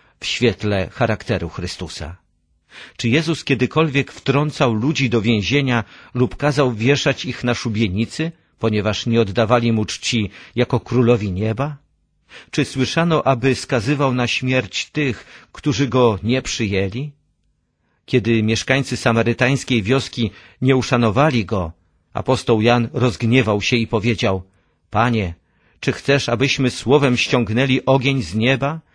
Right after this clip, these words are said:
który by ich pochłonął, jak to i Eliasz uczynił?" Jezus ze współczuciem spojrzał na ucznia i, ganiąc jego gwałtowność,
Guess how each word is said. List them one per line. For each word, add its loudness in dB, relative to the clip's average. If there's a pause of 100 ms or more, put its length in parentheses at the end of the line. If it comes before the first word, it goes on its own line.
(160)
który 2
by 2
ich -4
pochłonął, 2 (360)
jak 2
to 0
i 0
Eliasz 4
uczynił?" 0 (1040)
Jezus 0 (100)
ze -2
współczuciem -2
spojrzał 0
na 0
ucznia -2 (460)
i, -2
ganiąc -2
jego -2
gwałtowność, 0